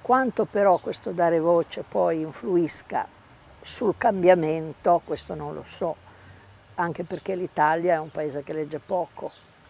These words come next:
Arriva molto di più un messaggio che passa attraverso la televisione. Questo può essere in grado, sì, di influenzare i comportamenti, anche attraverso il cinema, anche se il cinema oggi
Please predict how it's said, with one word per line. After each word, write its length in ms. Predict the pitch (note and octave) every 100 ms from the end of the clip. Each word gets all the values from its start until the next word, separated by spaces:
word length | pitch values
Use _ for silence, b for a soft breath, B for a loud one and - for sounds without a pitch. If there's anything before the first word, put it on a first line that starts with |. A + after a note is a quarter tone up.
| -
Arriva 360 | G#3 G3 G#3+ F3+
molto 300 | G3 F#3 F3
di 100 | G#3+
più 260 | F3 E3 - - -
un 140 | E3
messaggio 420 | D#3 E3+ D3+ D3 G#3
che 100 | D3+
passa 300 | C3+ B2+ -
attraverso 440 | - C3+ C3 F#3
la 60 | F3
televisione. 720 | F#3+ G3 F#3 F#3+ G3 - D#3+ - B B B -
Questo 400 | C4 G3+ A#3 C#3+
può 140 | - D#3+
essere 320 | E3+ - E3
in 80 | D#3+
grado, 340 | D#3+ D3 D#3
sì, 320 | C#3 - F3+ -
di 160 | F3+
influenzare 680 | D#3+ D3 F#3+ D#3 D3 D3 C#3
i 20 |
comportamenti, 960 | - C#3+ F3 D#3 F3 D3+ C#3 E3 D#3+ -
anche 280 | - A3+ F#3+
attraverso 460 | - D#3 D3+ C#3+ D3
il 80 | C3
cinema, 460 | - D#3+ C#3 C#3+ D3
anche 220 | E3 E3+
se 120 | D#3+
il 100 | G3
cinema 420 | - B3+ G#3 E3
oggi 400 | D3 D#3 F3 F#3